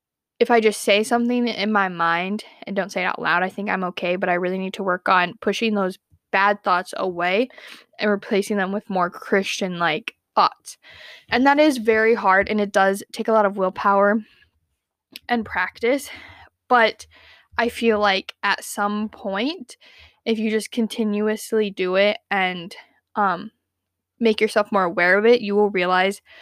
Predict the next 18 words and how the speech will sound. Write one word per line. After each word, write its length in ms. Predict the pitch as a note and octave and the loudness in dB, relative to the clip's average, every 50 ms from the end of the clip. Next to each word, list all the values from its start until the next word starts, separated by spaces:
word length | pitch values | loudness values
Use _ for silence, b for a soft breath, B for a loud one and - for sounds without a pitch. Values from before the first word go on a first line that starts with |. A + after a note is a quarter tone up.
| B B B B - | B B B B -10
how 560 | - - A#3 G#3+ G3+ G3 G3+ G3+ G3+ - - | -2 2 4 4 6 6 4 4 2 0 -4
much 460 | - G3 F#3 F3 F3 - - - - - _ _ _ _ _ _ _ _ _ _ _ _ | -6 -4 -4 -4 -4 -4 -8 -12 -14 -14 _ _ _ _ _ _ _ _ _ _ _ _
your 160 | - G#3+ G#3+ | -6 -6 -6
thoughts 360 | G#3+ - F3 D#3 - - - - | -4 -4 -6 -6 -6 -8 -8 -8
impact 400 | G3 G3+ - - - - - - | -8 -4 -4 -4 -4 -4 -8 -12
your 80 | - | -8
day. 300 | G3 - D#3 D#3+ E3 A#3+ D4+ - B B B B B B B B B B B _ - | -6 -4 0 0 0 0 0 -4 B B B B B B B B B B B _ 0
Um, 240 | A#3 B3 A#3 A3 - - _ | 2 2 2 0 -2 -6 _
when 180 | - - A#3 A3 | -4 0 0 2
I 80 | A3 | 2
was 160 | A3 A3 A3 G#3+ | 2 2 2 0
in 80 | G#3+ | -2
health 320 | G#3 G3+ G3+ G#3+ G#3 G#3 - | -4 -6 -6 -6 -6 -8 -8
class 380 | - - G#3+ G#3 G#3+ - - | -6 -4 -4 -4 -4 -2 -2
last 320 | A3 G#3 G#3 G#3 - - - | 0 0 -2 -4 -8 -6 -4
year, 120 | A3 G#3+ | -4 -2
we 140 | G3+ G3+ G3+ | -2 -4 -4
did, 420 | G3+ G3+ G3 G3 G3 F#3+ F#3+ A3 | -4 -4 -4 -4 -4 -4 -6 -8